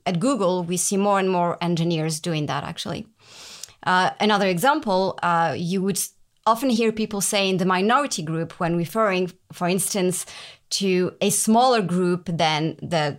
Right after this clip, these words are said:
the group that is visually bigger in the room or in the country. But we should prefer using something like the minoritized group or even the underrepresented group.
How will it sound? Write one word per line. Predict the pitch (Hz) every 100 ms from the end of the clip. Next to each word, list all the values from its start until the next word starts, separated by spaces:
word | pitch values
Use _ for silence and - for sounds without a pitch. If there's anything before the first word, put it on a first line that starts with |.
| -
the | 175
group | 156 208 180
that | 175
is | 170 - - - -
visually | 165 226 269 233 202 185
bigger | 156 190 170 165 -
in | 160 170
the | 147
room | 214 220 208 -
or | 170
in | 160
the | 170
country. | 196 185 170 143 - - - - -
But | 208 202 - _ _ _ - -
we | 202 254 294
should | 285 226
prefer | 240 233
using | 208 196 202 190
something | 196 190 170
like | 165 - 165
the |
minoritized | 175 165 165 160 165 214 254 277 240
group | 262 294 294 -
or | 185 185 -
even | 208 190 196 170
the | 170 -
underrepresented | 185 185 170 165 170 143 147 175
group. | - 92 -